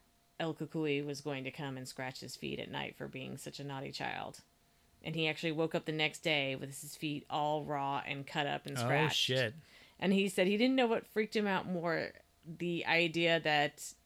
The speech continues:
Speaker 1: El Kukui had actually come and scratched his feet up for cursing at his mother, or that his mother had actually done that to him herself just to fucking <laughs> scare the shit out of him
Speaker 2: And the
Speaker 1: and to
Speaker 2: fact he
Speaker 1: teach him a
Speaker 2: didn't wake
Speaker 1: lesson.
Speaker 2: up.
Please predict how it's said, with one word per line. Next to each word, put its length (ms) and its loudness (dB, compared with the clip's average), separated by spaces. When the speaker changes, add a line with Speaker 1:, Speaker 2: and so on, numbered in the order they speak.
Speaker 1:
El 180 2
Kukui 400 2
had 140 4
actually 300 2
come 560 2
and 360 0
scratched 480 0
his 140 -4
feet 220 -2
up 280 4
for 220 0
cursing 600 0
at 140 0
his 140 0
mother, 460 2
or 340 8
that 160 6
his 280 2
mother 440 6
had 160 6
actually 680 2
done 200 0
that 200 2
to 100 0
him 360 -2
herself 720 -2
just 240 -10
to 60 -12
fucking 360 -12
<laughs> 20 -12
scare 360 2
the 100 6
shit 360 6
out 120 6
of 140 2
him 240 2
Speaker 2:
And 80 6
the 40 6
Speaker 1:
and 80 4
to 40 -2
Speaker 2:
fact 180 8
he 80 4
Speaker 1:
teach 120 8
him 80 6
a 40 6
Speaker 2:
didn't 60 6
wake 240 8
Speaker 1:
lesson. 140 6
Speaker 2:
up. 300 4